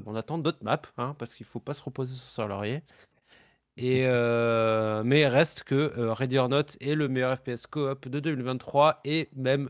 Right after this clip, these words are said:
Speaker 1: un des meilleurs F P S, euh,
Speaker 2: Ouais, je pense
Speaker 1: tout
Speaker 2: que ça va
Speaker 1: court.
Speaker 2: être le meilleur, euh, deux mille vingt-trois, hein.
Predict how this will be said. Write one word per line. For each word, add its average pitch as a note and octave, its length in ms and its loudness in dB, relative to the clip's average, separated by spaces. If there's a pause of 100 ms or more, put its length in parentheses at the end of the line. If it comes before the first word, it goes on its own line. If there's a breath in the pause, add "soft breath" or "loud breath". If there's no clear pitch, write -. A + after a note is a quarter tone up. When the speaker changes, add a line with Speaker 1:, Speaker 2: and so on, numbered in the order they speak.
Speaker 1:
un C3 240 0
des A#2+ 220 -4
meilleurs B2 340 -2
F A2+ 140 -10
P G#2+ 120 -10
S, A2+ 280 -6
euh, A2+ 160 -8 (240)
Speaker 2:
Ouais, F#2+ 100 -2
je G2 120 -6
pense G2+ 300 -6
Speaker 1:
tout E3 80 -2
Speaker 2:
que G2 40 -2
ça C#3+ 100 -2
va D3+ 60 6
Speaker 1:
court. F#2+ 80 0
Speaker 2:
être F#2 160 -8
le F#2+ 80 -10
meilleur, F#2+ 560 0
euh, F#2+ 300 0
deux G2 120 -4
mille A2 160 -4
vingt-trois, F#2 360 -10
hein. F2+ 160 -12